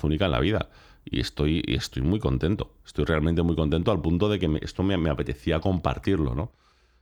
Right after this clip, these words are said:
Ya, ya sabéis que es que llevo muchos años, ¿no? haciendo esto de conexiones cotidianas y bueno, eh, quería, quería de alguna forma, pues eso, es decir, me, poneros una, una,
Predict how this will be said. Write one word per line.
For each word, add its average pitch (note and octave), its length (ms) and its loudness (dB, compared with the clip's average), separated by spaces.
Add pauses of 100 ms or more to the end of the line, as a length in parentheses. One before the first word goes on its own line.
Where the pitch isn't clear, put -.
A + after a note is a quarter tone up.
Ya, F2+ 200 2
ya F#2+ 100 2
sabéis G#2+ 320 2
que E2 140 0
es D#2 80 -4
que E2+ 280 2 (220)
llevo F2+ 220 2
muchos F#2+ 340 0
años, F#2 300 2
¿no? F2+ 100 2
haciendo E2+ 320 0
esto E2 220 -2
de D#2 80 0
conexiones D#2+ 500 0
cotidianas E2 680 -2 (680)
y F2+ 80 0
bueno, A#2 320 0
eh, E2 580 2
quería, F2 640 2
quería E2 220 4
de G#2 60 2
alguna G2 220 2
forma, G#2+ 520 0 (280)
pues F#2 140 0
eso, D2 240 0
es D2+ 60 2
decir, D#2+ 240 2
me, E2 240 2 (500)
poneros C3 440 2
una, A#2+ 280 2
una, A2 380 2